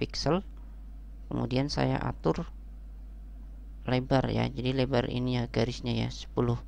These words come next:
Lebarnya ini bisa di, eh, ketik sesuai, eh, keinginan ya, untuk tebal ininya, tebal temboknya gitu ya.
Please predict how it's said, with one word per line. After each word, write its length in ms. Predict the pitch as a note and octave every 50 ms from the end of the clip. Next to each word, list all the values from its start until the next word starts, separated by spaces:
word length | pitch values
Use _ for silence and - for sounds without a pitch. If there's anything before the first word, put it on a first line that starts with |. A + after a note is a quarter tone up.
| - - - - - - - - - - - - - -
Lebarnya 480 | - B2+ A#2 - A2+ A2+ A#2+ B2+ C3 C3+
ini 160 | C#3 C#3 C3+
bisa 240 | C#3+ - - C#3+ -
di, 400 | - A#2 A2+ A#2 A2+ A#2 A#2 - - - - - - - - -
eh, 180 | A2 G#2+ G#2+ G#2+ - - - - - - -
ketik 240 | - - - D3 - - - - - -
sesuai, 640 | - - - - - - B2 A#2+ A#2+ B2 B2 - - - - - - - - - - - - - - - - - - - - - A2+
eh, 100 | A#2 A#2+ A#2+
keinginan 480 | - - - A#2+ A#2+ A#2+ B2+ C#3 C#3+ B2+
ya, 160 | B2 C#3 C#3
untuk 240 | C3+ C3 B2+ A#2+ - - - - - - - - -
tebal 400 | B2 B2+ B2 B2+ A#2 A#2 A#2 A2+
ininya, 480 | A#2 A#2+ B2 B2+ B2+ B2+ A#2 B2 C3 -
tebal 320 | - C#3+ C3 A2+ A2 A2
temboknya 640 | - - A2+ A2+ A#2 A2+ A#2 A2 - B2 A#2+ B2 A#2
gitu 240 | A#2 A2+ A2+ A2 A#2+
ya. 80 | A#2+